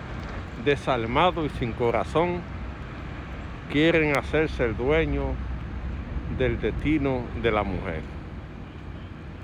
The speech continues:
Y el gobierno debe tener una política clara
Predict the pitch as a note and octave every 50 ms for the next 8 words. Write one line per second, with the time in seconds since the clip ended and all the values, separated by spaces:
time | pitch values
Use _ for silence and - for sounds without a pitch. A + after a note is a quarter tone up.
0 | - - - - - - - - - - - - - - - - - - - -
1 | - - C3+ C#3 C#3+ C#3 B2 A2+ B2+ B2 A#2 B2+ D3 F3+ G3+ G#3+ G3+ F#3+ F3+ F3
2 | F3 E3+ E3 D3+ - - - - - - - - - D#3+ E3+ G3 F#3+ F#3 F3+ D#3
3 | - - B2 A#2 A#2+ C#3+ D#3+ E3+ E3 E3 - E3 D3+ D#3 C#3+ C3 - A#2+ A2+ C3
4 | D3 D3+ - - C#3+ - - A#2 F#2 - - C3 D3+ F3 D#3+ C#3 G2+ E2